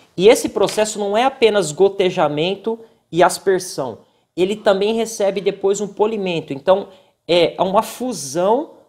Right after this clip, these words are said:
dessa nanotecnologia com o esmalte do piso, é uma proteção muito mais eficaz do que era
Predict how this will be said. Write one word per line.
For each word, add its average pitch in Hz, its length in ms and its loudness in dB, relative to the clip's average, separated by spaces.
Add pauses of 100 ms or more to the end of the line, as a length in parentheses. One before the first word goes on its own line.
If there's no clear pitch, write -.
(100)
dessa 175 360 0
nanotecnologia 170 1040 0
com 220 360 0
o 302 40 0
esmalte 208 440 -2
do 233 100 -6
piso, 196 360 -4
é 147 40 2
uma 170 120 2
proteção 214 520 0
muito 240 680 0
mais 190 220 -2
eficaz 165 720 2 (380)
do 185 160 -2
que 214 320 -2
era 208 420 6